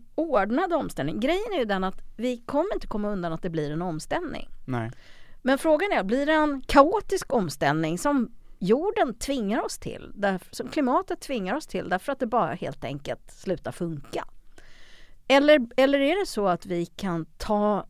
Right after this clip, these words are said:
Speaker 1: så att säga, makten <laughs> över den här omställningen, få inflytande över den och liksom ordna upp det här på ett sätt som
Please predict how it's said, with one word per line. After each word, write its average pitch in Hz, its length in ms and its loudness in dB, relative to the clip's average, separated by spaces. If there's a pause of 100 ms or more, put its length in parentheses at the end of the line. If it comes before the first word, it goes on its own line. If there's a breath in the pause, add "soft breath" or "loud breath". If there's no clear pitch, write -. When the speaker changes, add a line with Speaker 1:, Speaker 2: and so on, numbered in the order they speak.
Speaker 1:
så - 200 -6
att 208 60 -6
säga, 233 260 0
makten 269 640 0
<laughs> - 40 -8
över 269 180 2
den 247 100 -2
här - 180 -4
omställningen, 196 720 -6 (160 loud breath)
få 285 140 4
inflytande 285 1040 0
över 156 420 2
den 165 220 0 (180 loud breath)
och - 220 -4
liksom 240 300 -4
ordna 269 380 2 (160)
upp - 480 0
det 147 60 0
här - 320 -4 (180 soft breath)
på 208 100 0
ett 190 120 -2
sätt - 340 -2
som 180 400 -2